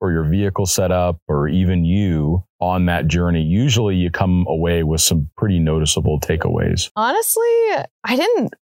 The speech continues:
Speaker 2: really come away feeling like I wanted to change my setup that much, but that also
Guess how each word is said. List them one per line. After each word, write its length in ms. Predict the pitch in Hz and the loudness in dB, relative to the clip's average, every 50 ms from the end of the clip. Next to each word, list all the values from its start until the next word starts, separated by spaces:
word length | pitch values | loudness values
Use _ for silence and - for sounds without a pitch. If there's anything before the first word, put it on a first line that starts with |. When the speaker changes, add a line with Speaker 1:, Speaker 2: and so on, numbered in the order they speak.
| _ - | _ -2
Speaker 2:
really 1120 | - 220 208 208 226 233 240 247 254 254 247 240 233 226 220 214 208 202 196 185 151 - - | 0 0 2 2 2 2 2 2 2 2 2 2 2 2 2 2 2 2 2 0 0 -2 -4
come 180 | - - 220 214 | -4 -2 0 0
away 440 | 208 202 196 185 185 190 190 185 185 | 0 0 2 2 2 2 2 0 -2
feeling 340 | - - 190 185 180 180 175 | -2 -2 0 0 2 2 0
like 160 | 170 165 175 | 0 0 0
I 60 | 170 | 0
wanted 300 | 170 165 165 165 170 175 | 0 0 0 0 2 0
to 100 | 165 165 | 0 0
change 440 | - - - 165 165 165 165 160 - | -2 -2 -2 0 2 2 0 0 0
my 120 | - 156 156 | 0 0 0
setup 360 | 139 - 151 151 175 208 - | 0 0 0 0 0 0 0
that 160 | 294 285 - | -2 -2 0
much, 340 | 277 302 330 339 311 - - - _ _ | 0 0 0 0 -2 -4 -8 -8 _ _
but 200 | 196 180 170 - - _ | 0 0 0 0 -2 _
that 160 | - 185 180 180 | -2 0 0 2
also 800 | 180 185 190 175 - 196 185 180 175 170 165 160 156 - - | 2 2 0 0 0 0 2 2 2 0 0 -2 -4 -6 -8